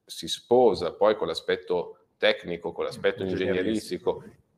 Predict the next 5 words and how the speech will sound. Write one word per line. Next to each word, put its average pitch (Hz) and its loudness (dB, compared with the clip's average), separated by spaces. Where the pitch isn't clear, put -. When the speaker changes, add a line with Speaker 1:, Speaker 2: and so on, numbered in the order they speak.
Speaker 1:
elevato, 95 2
allora 95 2
può - -2
portare 92 -4
effettivamente 82 -8